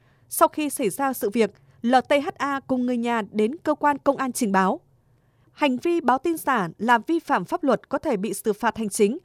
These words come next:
hoặc bị truy cứu trách nhiệm hình sự tùy theo tính chất, mức độ vi phạm.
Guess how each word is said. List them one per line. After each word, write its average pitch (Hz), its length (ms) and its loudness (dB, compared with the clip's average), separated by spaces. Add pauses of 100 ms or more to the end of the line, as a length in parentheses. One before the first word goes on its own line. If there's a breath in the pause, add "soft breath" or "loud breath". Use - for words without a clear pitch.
(180 soft breath)
hoặc 269 240 0
bị 233 180 0
truy - 180 -2
cứu 226 220 -4
trách 370 200 -6
nhiệm 285 140 -2
hình 208 140 -2
sự 214 400 2
tùy 254 140 -2
theo 294 280 -4
tính 233 240 0
chất, 339 320 -4
mức 349 180 0
độ 220 140 2
vi 262 140 -4
phạm. 247 240 0